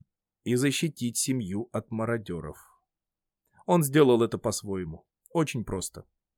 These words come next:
доверившись своей богине Фортуне, которая до сих пор не подводила его.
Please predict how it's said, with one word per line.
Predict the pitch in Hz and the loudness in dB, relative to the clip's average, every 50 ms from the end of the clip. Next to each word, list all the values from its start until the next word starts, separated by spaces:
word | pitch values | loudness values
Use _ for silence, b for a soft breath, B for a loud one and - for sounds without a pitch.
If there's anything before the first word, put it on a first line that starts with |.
| _ _ _ _ - - | _ _ _ _ -18 -4
доверившись | 98 123 143 156 180 180 165 147 - - - 123 - - | 2 4 6 8 8 8 8 6 2 -2 -6 -6 -6 -6
своей | - 127 127 131 127 120 | -4 -2 0 2 2 2
богине | 110 123 120 120 123 120 117 113 | 2 0 0 0 -2 -4 -4 -6
Фортуне, | - - 117 117 113 - - 113 101 90 85 80 B B B B B | -4 -2 -2 -2 -2 -2 -2 -2 -2 -2 -4 -6 B B B B B
которая | - 120 113 127 123 117 113 110 | -2 0 2 4 4 6 6 4
до | 101 110 147 151 | 4 2 2 2
сих | - 165 143 - - | 2 -2 -6 -4 2
пор | 151 147 139 131 - _ _ | 2 2 2 2 -2 _ _
не | 139 135 135 | -4 -2 -2
подводила | 127 - 123 120 117 113 107 101 95 87 87 | 0 0 0 2 2 0 0 0 -4 -4 -4
его. | 82 78 76 73 73 - | -6 -8 -10 -12 -14 -16